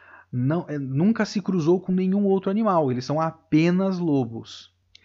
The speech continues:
E eles têm um ritual próprio de imortalidade que acabou acontecendo por acidente com o Shiro, e por isso ele virou o lobo branco lendário. Porque todos da família Silvasta têm o mesmo poder.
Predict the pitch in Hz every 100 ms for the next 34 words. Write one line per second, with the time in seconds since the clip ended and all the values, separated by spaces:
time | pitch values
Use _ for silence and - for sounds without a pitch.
0 | _ - 147 147 165 - 165 180 180 143
1 | 160 - 135 147 151 131 131 151 147 123
2 | 113 127 127 127 135 127 113 120 143 143
3 | 143 139 127 147 135 135 131 131 135 131
4 | 131 123 131 - - 131 131 131 127 127
5 | 120 120 113 - _ _ - 139 123 131
6 | 160 147 147 131 139 143 139 139 131 135
7 | 131 - - _ 131 127 127 123 123 120
8 | 131 123 123 120 - 131 127 131 120 110
9 | 104 101 - _ _ _ - 123 123 143
10 | 143 135 135 139 127 131 131 131 131 135
11 | 135 127 127 127 127 143 113 104